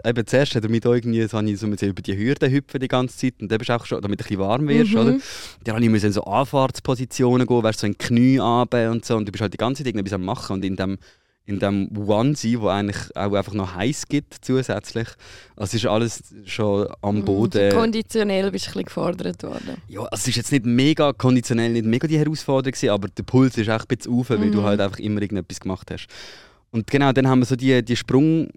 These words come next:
Speaker 1: also haben wir so die Sprungsimulation eigentlich mal zuerst gemacht, oder? Wo ich,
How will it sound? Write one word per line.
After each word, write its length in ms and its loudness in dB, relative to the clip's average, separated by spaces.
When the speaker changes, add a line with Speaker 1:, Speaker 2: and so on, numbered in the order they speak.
Speaker 1:
also 180 -4
haben 120 2
wir 60 -2
so 100 -4
die 100 -4
Sprungsimulation 1120 0
eigentlich 360 -4
mal 180 -2
zuerst 340 -2
gemacht, 360 -8
oder? 200 -4
Wo 60 -2
ich, 180 -2